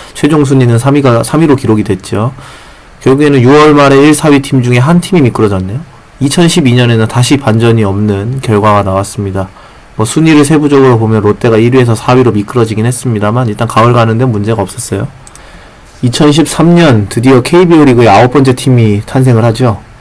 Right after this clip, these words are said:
이 해에는 이천팔 년부터 이천십이 년까지 오 년 연속 가을 야구를 했던 롯데가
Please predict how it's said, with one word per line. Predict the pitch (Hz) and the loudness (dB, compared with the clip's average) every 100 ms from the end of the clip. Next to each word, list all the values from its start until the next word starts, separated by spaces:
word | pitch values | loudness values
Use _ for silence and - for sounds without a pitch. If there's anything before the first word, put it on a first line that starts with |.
| - - - - - - - - - - - | -20 -20 -20 -20 -20 -20 -20 -20 -20 -20 -2
이 | 135 | 2
해에는 | 151 185 175 143 135 | 4 4 4 4 4
이천팔 | 123 143 180 170 190 | 2 0 0 2 2
년부터 | 208 190 156 - 135 131 139 98 110 | 2 2 0 2 2 4 2 0 -2
이천십이 | 113 143 131 143 117 | -2 0 0 2 0
년까지 | 117 120 101 | 0 0 0
오 | 104 131 156 | 2 4 4
년 | 165 147 | 4 2
연속 | 131 127 | 2 0
가을 | - 113 123 | 0 2 4
야구를 | 127 117 113 | 2 2 2
했던 | 110 113 101 | 2 0 -2
롯데가 | 117 - 120 98 104 98 | -2 0 0 0 0 -4